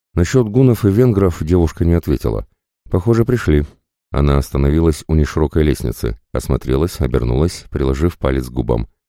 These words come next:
«Теперь тихо. Тсс. Поднимаемся осторожно». Поднялись. Первая переводчица, следом молодой человек. Последний, честно сказать, наслаждался, глядя на аппетитные формы своей юной спутницы. И та, конечно же, это чувствовала,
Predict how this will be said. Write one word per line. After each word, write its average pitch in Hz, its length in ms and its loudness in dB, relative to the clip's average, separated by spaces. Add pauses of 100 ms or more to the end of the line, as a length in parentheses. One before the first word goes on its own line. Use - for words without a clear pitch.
(460)
«Теперь 82 320 -2
тихо. - 440 -4 (180)
Тсс. - 340 -14 (280)
Поднимаемся 71 640 0
осторожно». 64 520 -2 (760)
Поднялись. 82 500 2 (360)
Первая 64 280 0
переводчица, 98 920 -2
следом 98 440 0
молодой 69 340 0
человек. 60 440 -2 (580)
Последний, 120 480 2
честно 110 280 0
сказать, 101 400 0
наслаждался, 92 880 0
глядя 73 360 2
на 71 100 4
аппетитные 73 540 0
формы 85 400 0
своей 71 320 0
юной 69 300 0
спутницы. - 560 -6 (600)
И - 80 0
та, 127 120 0
конечно 113 380 2
же, 98 160 2
это 104 160 0
чувствовала, 62 720 -2